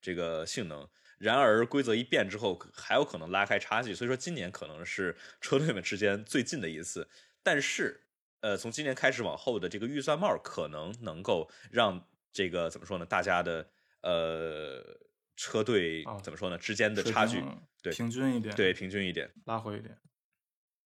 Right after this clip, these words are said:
Speaker 2: 呃，
Speaker 1: 看。
Speaker 2: Max 能成为世界上最年轻的
Speaker 1: 呃，没了，
Speaker 2: 冠军吗？
Speaker 1: 他已经没了。
Speaker 2: 其实现在已经，对，已经年纪上去了呀。
Speaker 1: 他现在，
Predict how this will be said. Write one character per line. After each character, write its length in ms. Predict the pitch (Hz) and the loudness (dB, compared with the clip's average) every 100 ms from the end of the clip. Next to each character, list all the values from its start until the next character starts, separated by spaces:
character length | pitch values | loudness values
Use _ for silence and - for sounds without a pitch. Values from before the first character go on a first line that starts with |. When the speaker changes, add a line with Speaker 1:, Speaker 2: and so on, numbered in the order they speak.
| _ _ _ _ - _ _ _ _ _ _ _ _ - | _ _ _ _ -20 _ _ _ _ _ _ _ _ -6
Speaker 2:
呃， 120 | 113 107 104 101 98 95 92 - _ 143 113 - 113 - _ _ _ | -4 -2 -4 -8 -10 -12 -18 -20 _ -20 -20 -20 -20 -20 _ _ _
Speaker 1:
看。 100 | - 156 | -8 -2
Speaker 2:
Max 300 | 160 120 131 | -2 0 -2
能 80 | |
成 180 | 190 170 | -2 -2
为 80 | 170 | -2
世 160 | - 160 | -2 -4
界 80 | |
上 100 | 156 | -4
最 160 | 156 151 | -4 -4
年 160 | 123 135 | -4 -4
轻 160 | - | 4
的 80 | 120 | 4
Speaker 1:
呃， 60 | 117 | 6
没 160 | 110 | 8
了， 180 | 120 120 | 8 8
Speaker 2:
冠 0 | |
军 40 | |
吗？ 0 | |
Speaker 1:
他 100 | 131 | 6
已 40 | 117 | 6
经 100 | 104 | 6
没 160 | 95 | 6
了。 160 | 98 - - - | 4 0 -14 -8
Speaker 2:
其 160 | - | -2
实 160 | 185 156 | -2 -2
现 260 | - 196 | 0 2
在 160 | 180 160 | 4 4
已 80 | 123 | 4
经， 220 | 127 123 | 0 -2
对， 360 | 156 165 127 113 | 4 6 6 4
已 80 | |
经 300 | 110 147 151 | 0 -2 -2
年 220 | 135 123 151 | -2 0 0
纪 80 | |
上 400 | 165 - 185 147 | -2 4 6 6
去 120 | 113 107 | 4 0
了 80 | 104 | -2
呀。 220 | 107 120 | -4 2
Speaker 1:
他 340 | 131 131 127 | 6 8 8
现 260 | 123 147 117 | 8 4 6
在， 500 | 123 110 104 95 | 8 8 8 4